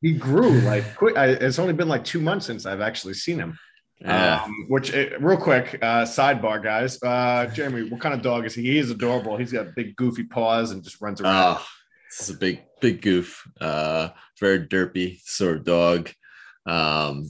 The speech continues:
Speaker 2: he is a, so Goose, uh, named after my, uh, favorite, uh, movie, uh, Top Gun, favorite character, Goose. Um, so for all my Top Gun fans out there, hopefully the second one comes out soon. But, um, he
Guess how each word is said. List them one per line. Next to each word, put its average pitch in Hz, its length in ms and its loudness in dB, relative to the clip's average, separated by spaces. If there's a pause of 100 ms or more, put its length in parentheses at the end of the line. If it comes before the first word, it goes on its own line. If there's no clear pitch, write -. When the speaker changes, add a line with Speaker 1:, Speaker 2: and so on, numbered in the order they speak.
Speaker 2:
he 120 340 2
is 123 380 2
a, 95 320 2
so 98 180 -4
Goose, 110 540 0 (320)
uh, 87 60 -12
named 90 260 -2
after 92 280 -2
my, 85 360 -2
uh, 82 180 0 (440)
favorite, 90 500 -2
uh, 78 300 -2
movie, 90 680 -2
uh, 76 140 -6
Top - 280 -8
Gun, 92 320 -4
favorite 76 300 -8
character, 92 540 -6
Goose. 78 360 -6 (480)
Um, 85 600 2
so 76 500 -2
for 82 120 -8
all 73 60 -4
my 71 100 -8
Top - 240 -10
Gun 76 200 -10
fans 82 320 -6
out 82 160 -4
there, 95 240 -6
hopefully 80 320 -6
the 73 60 -6
second 78 340 -6
one 76 140 -10
comes 76 260 -10
out 76 220 -4
soon. 113 280 -2 (100)
But, 78 260 -2
um, 78 420 -2 (920)
he 107 260 0